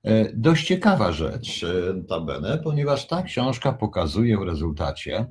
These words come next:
tak prawdę mówiąc, w jaki sposób Rosjanie wpłynęli pozytywnie na historię Polski. E, co ciekawe, w tej książce nie ma mowy o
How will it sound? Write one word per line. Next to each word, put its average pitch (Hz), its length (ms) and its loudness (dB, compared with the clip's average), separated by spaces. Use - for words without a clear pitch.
tak 82 200 -8
prawdę 107 340 4
mówiąc, 107 400 6
w 76 40 -6
jaki 107 260 0
sposób - 400 -4
Rosjanie 98 480 -4
wpłynęli 92 720 -4
pozytywnie 117 920 2
na 82 200 -4
historię 78 600 -4
Polski. - 680 -16
E, 104 500 4
co 170 180 -4
ciekawe, 120 520 2
w - 60 -10
tej 151 160 -4
książce 127 540 -6
nie 147 160 0
ma 127 140 2
mowy 117 480 0
o 90 340 -2